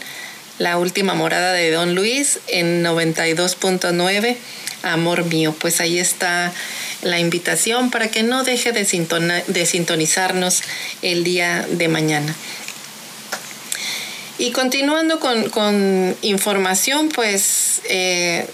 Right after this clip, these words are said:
de aquí también de su columna La Bufadora, eh, la Secretaría de Gobernación, eh, a tra-, eh, a través de su titular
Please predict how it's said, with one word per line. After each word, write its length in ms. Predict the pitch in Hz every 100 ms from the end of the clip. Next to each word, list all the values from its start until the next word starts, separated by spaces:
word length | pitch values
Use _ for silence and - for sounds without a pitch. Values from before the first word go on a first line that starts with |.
| - -
de 120 | 185
aquí 240 | 175 220
también 480 | 220 233 233 233 240
de 100 | 247
su 180 | - 220
columna 500 | 185 185 190 196 208
La 200 | 190 175
Bufadora, 680 | 175 170 180 180 196 202 254 - - - - - - - -
eh, 600 | 185 185 185 190 196 - - - -
la 160 | 202 196
Secretaría 640 | 208 196 190 196 202 220 226
de 180 | 233
Gobernación, 920 | 220 196 190 185 185 - 233 247 285 - -
eh, 260 | 190 175 170
a 140 | 170
tra-, 140 | 175 -
eh, 420 | 185 180 175 175 180 220 - - - - - - - 190
a 100 | 185
través 200 | 190 208
de 100 | 214
su 140 | 214
titular 680 | - 196 - 185 185 220